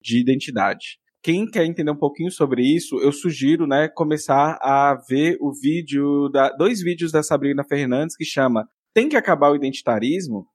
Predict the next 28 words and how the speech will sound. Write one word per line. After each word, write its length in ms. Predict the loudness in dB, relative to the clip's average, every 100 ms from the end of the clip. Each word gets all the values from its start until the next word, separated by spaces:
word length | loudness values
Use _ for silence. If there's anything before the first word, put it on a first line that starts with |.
| -8
E 200 | 0 4
aí 100 | 6
a 60 | 4
parte 360 | 2 -4 -4
dois 220 | -2 -2 -2
vai 80 |
ser 160 | -4 -2
mais 240 | -2 -2
interessante 460 | -4 -8 -8 -10 -8
pra 120 | -6
vocês, 340 | -4 -4 -6 -4
é, 220 | 0 0 -2
assistirem. 600 | -6 -8 -4 -2 -2 -6 _ _ 0
Outra 320 | 0 2 0
coisa 260 | 2 2 0
que 80 |
eu 60 | -2
também 180 | -4 -4
sugiro 580 | -4 -2 2 2 2 2
é 200 | 2 0 -2
vocês 320 | -10 -8 0
ouvirem 520 | 0 0 -4 -2 -2
o 60 | 0
H 200 | -2 -4
Q 100 | 0
da 140 | -2
Vida 300 | 0 -4 -4
sobre 580 | -2 0 0 2 2